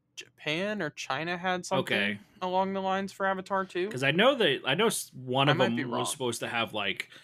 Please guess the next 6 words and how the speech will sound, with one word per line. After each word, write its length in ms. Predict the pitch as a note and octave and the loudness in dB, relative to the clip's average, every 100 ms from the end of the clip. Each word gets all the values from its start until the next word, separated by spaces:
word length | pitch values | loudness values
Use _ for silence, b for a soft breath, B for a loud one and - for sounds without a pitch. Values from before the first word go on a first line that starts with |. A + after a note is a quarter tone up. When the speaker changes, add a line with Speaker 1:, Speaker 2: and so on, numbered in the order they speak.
| B B B _ | B B B _
Speaker 2:
this 280 | B2+ B2+ - | -2 -2 -2
giant, 720 | B2+ A#2 C3 B2+ B2 A#2+ - | -12 -8 -4 0 2 2 0
like, 280 | G#2 F#2 - _ | -2 -2 -4 _
full-on 640 | - - C3+ A#2+ A#2 G#2+ F2+ | -8 2 2 4 2 0 -4
world. 680 | F#2+ G#2 G2+ F2 - - - - _ _ _ _ _ b b b b b b - | -2 0 0 -4 -6 -8 -8 -12 _ _ _ _ _ b b b b b b -6
Speaker 1:
Yeah, 220 | D#3+ | 0